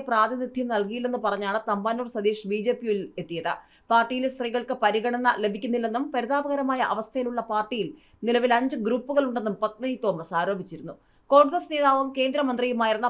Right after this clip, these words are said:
പരേതനായ പനമ്പള്ളി ഗോവിന്ദ മേനോന്റെ കൊച്ചുമകൾ സുജാത മേനോനും ഭർത്താവ് അനിൽകൃഷ്ണനും കഴിഞ്ഞ ദിവസം ബി ജെ പിയിൽ ചേർന്നു. കടവന്ത്ര ജവഹർ നഗറിലെ വസതിയിലെത്തി ബി ജെ പി സംസ്ഥാന വൈസ് പ്രസിഡന്റ് ഡോക്ടർ കെ എസ് രാധാകൃഷ്ണൻ, ജില്ലാ പ്രസിഡന്റ് അഡ്വക്കേറ്റ് കെ എസ് ഷൈജു, ജില്ലാ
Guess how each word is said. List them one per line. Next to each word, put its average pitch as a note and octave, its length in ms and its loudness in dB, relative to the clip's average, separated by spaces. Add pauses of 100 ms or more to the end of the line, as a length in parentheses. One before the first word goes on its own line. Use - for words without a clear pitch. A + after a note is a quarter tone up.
പരേതനായ A#3 460 0 (140)
പനമ്പള്ളി A#3 440 0
ഗോവിന്ദ A#3+ 340 2
മേനോന്റെ A#3 360 -4
കൊച്ചുമകൾ A3 440 2 (120)
സുജാത A3+ 320 0 (100)
മേനോനും G#3+ 360 -4 (400)
ഭർത്താവ് A#3 360 4 (140)
അനിൽകൃഷ്ണനും A#3+ 640 -2
കഴിഞ്ഞ A3 220 0
ദിവസം A#3+ 320 -4
ബി A3 140 -2
ജെ B3 120 2
പിയിൽ A#3+ 220 -4
ചേർന്നു. E3 280 -4 (220)
കടവന്ത്ര D4 400 2 (240)
ജവഹർ A#3 380 0
നഗറിലെ B3+ 360 0
വസതിയിലെത്തി A#3 600 -2
ബി A3 140 0
ജെ B3 140 2
പി C4 140 -4
സംസ്ഥാന A3+ 460 -2
വൈസ് G3+ 220 2
പ്രസിഡന്റ് A3 420 -2 (420)
ഡോക്ടർ A3 240 4 (100)
കെ A#3 80 2 (100)
എസ് A#3+ 220 -6
രാധാകൃഷ്ണൻ, A3 560 0 (120)
ജില്ലാ B3 280 4
പ്രസിഡന്റ് C4 400 -4 (140)
അഡ്വക്കേറ്റ് A#3 420 -2
കെ A3+ 160 6
എസ് - 200 -12
ഷൈജു, A3 340 0 (500)
ജില്ലാ B3+ 220 6